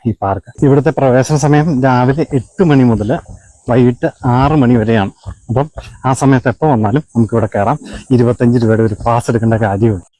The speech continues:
ഇതാണ് ഇടുക്കിയുടെ പ്രത്യേകത കേട്ടോ. നോക്കി നിൽക്കുമ്പോൾ മഞ്ഞ് വരും. ഇപ്പൊ പയ്യെ മഞ്ഞ് ഇങ്ങനെ സ്റ്റാർട്ട് ചെയ്തിട്ടുണ്ട്. കുറച്ച് കഴിയുമ്പോഴത്തേക്കും ഭാഗ്യമുണ്ടെങ്കിൽ ഫുള്ള് മഞ്ഞാവും. അപ്പൊ നമുക്കിനി മുകളിലേക്ക് പോകാം. മുകളിലൊരു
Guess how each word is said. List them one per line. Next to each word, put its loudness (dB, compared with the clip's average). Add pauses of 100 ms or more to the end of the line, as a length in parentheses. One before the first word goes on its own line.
(100)
ഇതാണ് 2 (140)
ഇടുക്കിയുടെ 2
പ്രത്യേകത 0
കേട്ടോ. -2 (160)
നോക്കി 2
നിൽക്കുമ്പോൾ 2
മഞ്ഞ് 4
വരും. 2
ഇപ്പൊ -2
പയ്യെ 2
മഞ്ഞ് 4
ഇങ്ങനെ 4 (420)
സ്റ്റാർട്ട് 0
ചെയ്തിട്ടുണ്ട്. 2
കുറച്ച് -2
കഴിയുമ്പോഴത്തേക്കും 0 (140)
ഭാഗ്യമുണ്ടെങ്കിൽ 2
ഫുള്ള് 4
മഞ്ഞാവും. 0 (300)
അപ്പൊ -2
നമുക്കിനി -2 (160)
മുകളിലേക്ക് 2
പോകാം. -4
മുകളിലൊരു 4